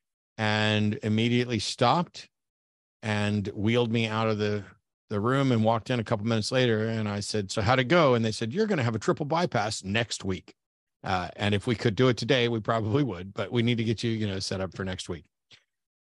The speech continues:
And there were a lot of people who were like, "Oh my gosh, you know, that's, that's big.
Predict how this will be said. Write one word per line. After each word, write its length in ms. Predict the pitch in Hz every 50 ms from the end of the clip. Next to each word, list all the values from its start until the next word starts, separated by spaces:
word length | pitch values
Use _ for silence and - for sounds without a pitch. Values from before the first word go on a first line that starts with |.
| _ _ _ -
And 400 | 135 127 127 127 127 123 113 - _ _ _ _ _ _ _ _ _ _ _ _ _ _ _ _ _ - - _ _ _ _ _ _ _ -
there 220 | 104 127 139 143
were 120 | 143 135 123
a 40 | 117
lot 220 | 120 127 151 175
of 80 | 185 147
people 480 | - 175 185 156 - 117 107 107 110
who 140 | 101 113 113
were 200 | 113 113 113 113
like, 340 | 107 107 104 101 - - -
"Oh 200 | 107 147 156 147
my 160 | 135 123 110
gosh, 560 | 101 95 110 113 120 123 113 107 95 - -
you 80 | 104 95
know, 300 | 92 90 92 92 92 92 - _ _ _ _ _ _ _ _ _ _ _ _ _ _ _ _
that's, 360 | 110 120 151 151 - - -
that's 240 | - 113 127 127 -
big. 460 | - 95 104 113 151 165 117 87 -